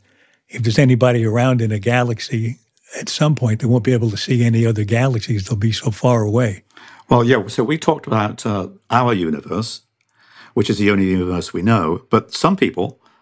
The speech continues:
Speaker 2: imagine that we are only one universe amongst many universes. And you, you asked him about that.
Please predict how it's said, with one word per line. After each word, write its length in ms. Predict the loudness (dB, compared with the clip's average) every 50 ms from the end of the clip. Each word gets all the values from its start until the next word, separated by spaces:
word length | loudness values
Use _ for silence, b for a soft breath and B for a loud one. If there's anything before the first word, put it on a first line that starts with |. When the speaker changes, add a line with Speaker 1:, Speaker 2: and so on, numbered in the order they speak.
| _ _ _
Speaker 2:
imagine 560 | 0 2 2 2 0 0 0 -2 -2 -2 -6 -10 _ _ _ _ _ _ _ _ _ -2
that 180 | -2 0 0
we 120 | 0 2 2
are 120 | 2 2
only 160 | 2 2 0
one 380 | 0 0 0 0 0 0 -2 -4 -2
universe 640 | -2 -2 -2 -2 -4 -4 -4 -4 -4 -6 -10 -14 b b b b b b
amongst 460 | 0 2 2 0 0 -4 -8 -14 -18 _
many 220 | 0 0 2 2 0
universes. 640 | 0 0 -2 -4 -4 -4 -6 -6 -6 -8 -10 -12 B B B B B B B B
And 120 | 2 4 4
you, 140 | 4 2
you 260 | 2 2 0 0 0 0
asked 300 | -2 -2 -2 -2 -2 -4
him 80 | -4
about 320 | -4 -4 -6 -8 -10 -10 -12
that. 200 | -14 -16 -16